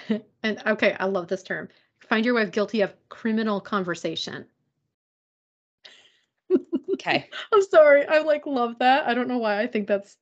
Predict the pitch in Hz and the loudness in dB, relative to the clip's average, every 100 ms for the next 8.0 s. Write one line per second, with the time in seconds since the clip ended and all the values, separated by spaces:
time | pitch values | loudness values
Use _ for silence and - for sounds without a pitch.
0 | _ - 196 180 190 269 - _ _ - | _ -4 -2 -2 -6 -6 -10 _ _ -20
1 | - - - - - - 247 226 220 214 | -20 -20 -20 -20 -14 2 4 4 2 -4
2 | _ _ _ - _ _ - 254 254 277 | _ _ _ -20 _ _ -2 0 2 2
3 | 277 277 277 - 254 233 226 208 - 196 | 2 -2 -6 -2 0 2 2 2 -2 -6
4 | 202 240 262 247 214 - - 175 - - | -4 0 0 -2 -4 -4 -4 -4 -4 -10
5 | 214 208 202 202 202 190 202 196 196 196 | -8 -4 -2 -2 -2 -4 -4 -6 -6 -8
6 | 170 170 165 262 403 - _ _ 262 233 | -12 -8 -4 -4 -4 -14 _ _ -2 0
7 | 226 - - 208 - 190 202 208 208 | -2 -6 -8 -8 -6 -4 -2 0 0